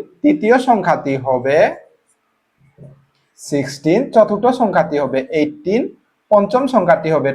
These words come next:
টোয়েন্টি, ষষ্ঠ সংখ্যাটি হবে টোয়েন্টি টু। তাহলে আমরা আজকের ক্লাস থেকে বুঝলাম যে যদি ক্রমিক সংখ্যা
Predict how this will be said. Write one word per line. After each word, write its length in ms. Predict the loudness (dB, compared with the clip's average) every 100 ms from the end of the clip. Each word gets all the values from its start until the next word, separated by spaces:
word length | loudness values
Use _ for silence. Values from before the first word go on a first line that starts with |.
| 0
টোয়েন্টি, 360 | 0 0 -2 -6 -2
ষষ্ঠ 260 | -2 0 -2 -4
সংখ্যাটি 320 | -2 -2 -2 -4
হবে 140 | -4 -6 -4
টোয়েন্টি 320 | -4 -4 -10 -12 -14
টু। 100 | -16 -16 _ _ _ _ _ _ _ _ _ _ _ _ _ _ _ _ _ _ -2
তাহলে 320 | 0 2 4 4 4
আমরা 260 | 2 4 4 2 -10 _ _ _ _ _ _ _
আজকের 420 | 0 0 2 2 4
ক্লাস 240 | 4 4 4 0
থেকে 180 | 4 4 6
বুঝলাম 400 | 2 4 4 4 2 4
যে 120 | 4 4 2 -6 -8 2
যদি 180 | 2 2 2
ক্রমিক 280 | 2 2 2 0
সংখ্যা 240 | 2 2